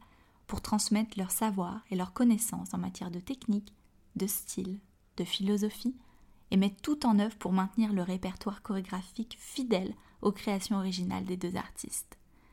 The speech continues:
Ayant révolutionné le monde du spectacle et du cinéma, le duo continue d'inspirer l'industrie du divertissement du monde entier. Si, si, je vous assure,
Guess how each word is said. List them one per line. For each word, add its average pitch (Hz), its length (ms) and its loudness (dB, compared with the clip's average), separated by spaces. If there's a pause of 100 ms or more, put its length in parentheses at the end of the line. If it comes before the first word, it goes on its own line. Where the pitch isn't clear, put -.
Ayant 202 160 8
révolutionné 220 760 6
le 196 100 4
monde 202 360 4
du 185 180 -4
spectacle 196 680 -6
et 190 60 2
du 180 100 -2
cinéma, 190 560 0 (520)
le 196 120 4
duo 208 240 4
continue 202 480 2
d'inspirer 185 640 -2
l'industrie 185 600 0
du 185 120 -6
divertissement 185 960 -4
du 180 160 0
monde 185 580 2
entier. 185 460 -6 (1080)
Si, - 220 -2
si, 240 280 4
je 233 120 -2
vous 220 180 0
assure, 208 440 0